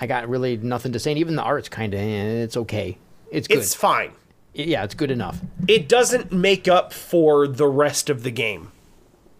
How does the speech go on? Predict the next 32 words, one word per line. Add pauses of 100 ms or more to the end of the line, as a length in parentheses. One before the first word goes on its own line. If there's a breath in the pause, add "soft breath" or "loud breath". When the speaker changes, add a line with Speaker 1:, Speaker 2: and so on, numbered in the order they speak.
(140)
Speaker 2:
But
Speaker 1:
No.
Speaker 2:
in
a
vacuum, (560)
it's
all
right. (500)
Speaker 1:
Mm-hmm. (920)
Yeah. (120)
The,
the,
the,
the, (580)
for,
for
me
personally,
the
music
is
the
most
disappointing
part,
just
'cause
I
like
listening
to (200)
music.